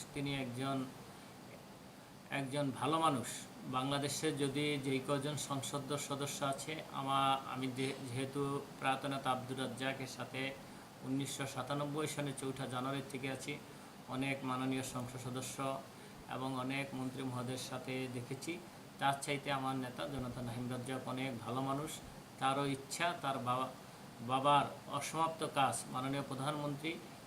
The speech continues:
শেখ হাসিনার নেতৃত্বে শেষ করতে চান। আমি তারই ধারাবাহিকতা জনতা নাহিম রাজ্জাকের নেতৃত্বে কাজ করতে চাই তার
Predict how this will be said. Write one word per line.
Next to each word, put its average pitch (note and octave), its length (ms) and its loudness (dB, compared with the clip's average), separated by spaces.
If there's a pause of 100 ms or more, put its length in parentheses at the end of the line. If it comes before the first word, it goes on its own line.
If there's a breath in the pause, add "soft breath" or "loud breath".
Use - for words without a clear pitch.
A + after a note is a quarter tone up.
শেখ E3 320 -2
হাসিনার D3 400 0
নেতৃত্বে C#3+ 520 -2
শেষ - 300 -4
করতে D3 380 -6
চান। F#3+ 160 -2 (420 loud breath)
আমি C3 320 2 (440)
তারই C3+ 480 2
ধারাবাহিকতা C#3+ 680 2 (180)
জনতা B2+ 280 -2
নাহিম B2 300 0
রাজ্জাকের B2+ 400 -2
নেতৃত্বে C3 580 0 (400)
কাজ A#2+ 240 0
করতে - 320 -6
চাই B2 200 -2
তার B2 100 -4